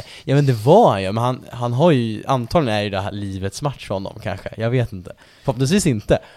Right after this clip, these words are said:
Men det, han väljer ändå rätt match att göra en sån prestation och han gör det otroligt bra.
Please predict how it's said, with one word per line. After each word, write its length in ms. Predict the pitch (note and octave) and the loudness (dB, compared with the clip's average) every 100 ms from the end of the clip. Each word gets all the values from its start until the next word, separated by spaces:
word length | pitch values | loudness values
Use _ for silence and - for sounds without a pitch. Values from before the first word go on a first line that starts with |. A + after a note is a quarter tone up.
| _ | _
Men 180 | C3+ C3+ | 0 0
det, 100 | C#3 - - F#2+ - - _ - - - | -2 -10 -20 -20 -20 -20 _ -20 -20 -16
han 240 | - E3+ E3 | -2 2 6
väljer 340 | D3+ A3+ F3+ | 6 8 6
ändå 180 | B2+ C3 | 6 6
rätt 340 | C3 - - C3+ - | 6 2 -8 -14 -8
match 400 | D3+ D#3 - - | 2 2 2 -4
att 240 | C3+ A#2+ | 0 0
göra 180 | B2 A#2+ | 0 2
en 60 | C#3+ | 2
sån 180 | B2 G#2+ | 0 -2
prestation 540 | A2+ - A#2+ D3+ G#2 | -4 -4 0 0 0
och 80 | A2 | 0
han 140 | A#2+ A#2 | 2 2
gör 180 | A2+ | 2
det 100 | F3 - - - - | 2 -2 -10 -20 -12
otroligt 580 | C#3+ - B2+ A3+ B2 - | -10 -4 -2 0 0 -2
bra. 140 | E2+ | -6